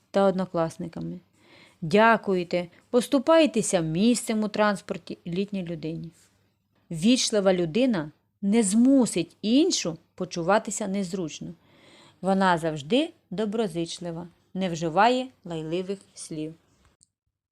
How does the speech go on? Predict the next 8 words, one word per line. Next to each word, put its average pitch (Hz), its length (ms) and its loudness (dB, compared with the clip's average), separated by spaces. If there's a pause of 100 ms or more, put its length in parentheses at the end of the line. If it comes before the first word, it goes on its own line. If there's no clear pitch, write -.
(240)
Оскільки 220 840 -2
школа 214 480 0
є 180 420 -2 (180)
громадським 170 640 -8
місцем, 180 460 -6 (500)
у 214 80 -4
ній 170 240 0
діють 240 500 -2